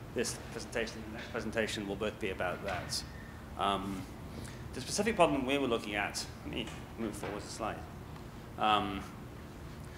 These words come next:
we have, we have the, we've had the system of A B updates since, I keep forgetting, I think it's N. Um, it doesn't really matter, whereby we put down, as, we, as you probably all know, we have a,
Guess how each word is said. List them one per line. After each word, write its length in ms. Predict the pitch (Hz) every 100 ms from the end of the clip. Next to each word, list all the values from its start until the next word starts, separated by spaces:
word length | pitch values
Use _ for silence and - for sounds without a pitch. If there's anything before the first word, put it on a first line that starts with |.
| -
we 80 | -
have, 160 | 156 170
we 60 |
have 140 | 175 165
the, 80 | 160
we've 120 | 156
had 100 | 165
the 80 | 165
system 260 | 160 156 151
of 80 |
A 120 | 135 127
B 140 | 117
updates 360 | 117 120 107 -
since, 320 | - 123 -
I 60 |
keep 200 | 117 -
forgetting, 360 | 123 117 110 120
I 20 |
think 180 | 113 147
it's 140 | 135
N. 320 | - 101 95 - - - - - - - -
Um, 520 | 113 107 98 98 95 90 - - - -
it 40 | -
doesn't 180 | 135 107
really 140 | 104
matter, 420 | 107 107 - 95 95 - -
whereby 320 | 123 117 110 107
we 60 |
put 160 | 110 139
down, 380 | 117 107 101 98
as, 140 | 117 -
we, 60 | - -
as 100 | 120
you 60 | -
probably 200 | 147 123
all 80 | 101
know, 260 | 101 98 101 -
we 60 | 120
have 180 | 117
a, 80 | 110